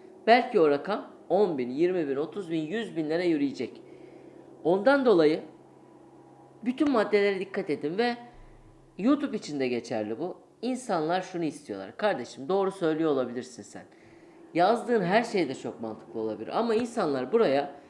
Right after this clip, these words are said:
izlemeye gelmişler ve seni izlemek istiyorlar. Yani bir tane fotoğraf koyup oraya yazı yazıp alta falan yönlendirmeyin. TikTok niye bu kadar yürüdü? Çünkü insanlar gerçek fenomenleri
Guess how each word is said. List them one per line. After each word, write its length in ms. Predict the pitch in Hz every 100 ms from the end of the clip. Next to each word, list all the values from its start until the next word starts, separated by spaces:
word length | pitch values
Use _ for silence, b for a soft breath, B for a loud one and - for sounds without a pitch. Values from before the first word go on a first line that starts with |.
| B B B B - - -
izlemeye 500 | 208 220 214 196 220
gelmişler 560 | 202 135 113 - - - -
ve 100 | 214
seni 280 | 226 220 254
izlemek 400 | 233 202 135 120
istiyorlar. 440 | - - 101 90 - B B B B
Yani 280 | 196 190 156
bir 260 | 220 226 -
tane 300 | 208 151 139 - -
fotoğraf 580 | 175 175 226 233 233 -
koyup 240 | 147 120 -
oraya 260 | 180 226 180
yazı 320 | 143 147 196
yazıp 300 | 220 - 123 - B B B B B - - -
alta 360 | 180 226 247
falan 280 | 214 214 220
yönlendirmeyin. 840 | 160 147 143 143 143 165 123 104 -
TikTok 440 | 247 - 220 220 180
niye 200 | 226 220
bu 80 |
kadar 240 | 233 123 120
yürüdü? 520 | 117 123 131 220 - B B B B
Çünkü 280 | - 247 214
insanlar 560 | 202 196 220 226 214 214 - - - - - - - -
gerçek 440 | 139 156 - 226 226
fenomenleri 680 | 165 160 160 160 160 196